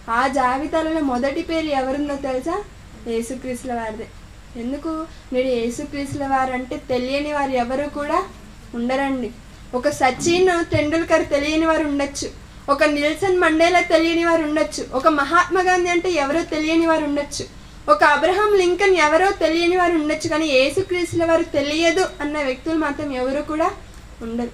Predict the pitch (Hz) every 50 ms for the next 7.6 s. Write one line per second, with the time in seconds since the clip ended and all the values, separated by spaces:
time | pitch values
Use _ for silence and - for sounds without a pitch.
0 | - - - - - - 277 311 302 269 247 247 254 277 311 339 349 370 359 339
1 | 330 370 359 339 294 254 247 254 262 269 - 294 - 320 302 294 285 302 294 285
2 | 294 294 311 285 285 277 247 254 247 247 262 269 - 302 294 294 294 294 285 294
3 | 294 285 262 269 262 294 320 320 320 330 330 320 320 330 330 - - - - -
4 | - - - - - - - - - - 240 240 240 262 254 294 294 339 339 330
5 | 330 302 349 - 320 320 320 311 302 269 254 247 240 254 285 294 294 311 311 330
6 | 320 330 370 415 403 - - - - - - - 220 - 233 226 247 269 339 359
7 | 370 381 - - 370 370 349 339 339 359 320 -